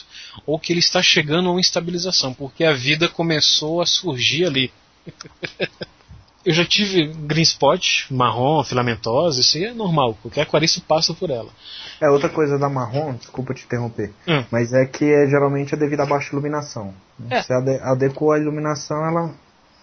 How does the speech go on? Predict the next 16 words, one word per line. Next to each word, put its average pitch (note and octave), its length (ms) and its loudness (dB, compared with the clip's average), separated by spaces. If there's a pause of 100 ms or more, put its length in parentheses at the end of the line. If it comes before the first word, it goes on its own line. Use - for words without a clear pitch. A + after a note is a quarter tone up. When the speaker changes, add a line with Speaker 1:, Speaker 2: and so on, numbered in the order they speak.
(320)
Speaker 2:
some. G#2 380 -6 (480)
Speaker 1:
É, F#3+ 60 2
no, C#3 260 -2
no D3 180 -2
meu E3+ 160 6
caso F3+ 280 0
aqui - 120 -4
do D#3+ 80 2
meu D#3 160 2
Tanganica, D3 640 0
como C#3+ 220 -2
a C3+ 80 2
iluminação, C3+ 560 0
o D3 40 6
aquário E3 600 4
tem B2+ 560 -6